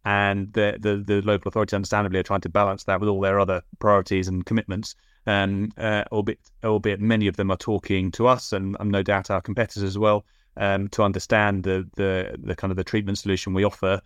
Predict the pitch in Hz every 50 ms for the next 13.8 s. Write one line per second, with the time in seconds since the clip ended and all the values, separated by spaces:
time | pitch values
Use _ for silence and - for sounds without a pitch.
0 | _ _ _ _ _ - 107 104 101 98 - - - - 107 98 - - 107 101
1 | - 110 101 90 87 - - - 104 95 90 92 85 80 101 - - - - -
2 | 107 95 98 90 92 - - 95 85 - - 90 90 90 87 - 98 98 95 98
3 | 101 95 90 87 85 - - - 92 87 90 87 85 82 - _ _ _ - 110
4 | 101 98 92 87 - - - 95 87 90 87 82 - 107 90 - 98 92 90 82
5 | - - 104 98 98 - - _ _ - - 104 - 123 120 117 113 104 110 135
6 | 131 120 120 - - - 120 113 110 107 - - 107 98 98 92 - - 90 -
7 | 104 95 90 - - - 104 98 90 - - - 101 101 95 - - - - 117
8 | 110 104 98 - - - 98 95 98 98 98 95 95 90 - 98 92 87 90 101
9 | 101 104 101 98 98 95 92 98 95 92 92 - - - - - 107 98 95 92
10 | 90 - - 101 95 95 95 92 90 - - 113 - - 95 85 - - 135 123
11 | 107 107 95 90 - 104 92 - - 98 92 - - 95 90 92 104 113 - -
12 | 117 107 101 - - 98 92 95 95 92 - 87 92 90 92 101 - - _ _
13 | _ _ _ _ _ - 117 107 101 98 107 98 98 95 - -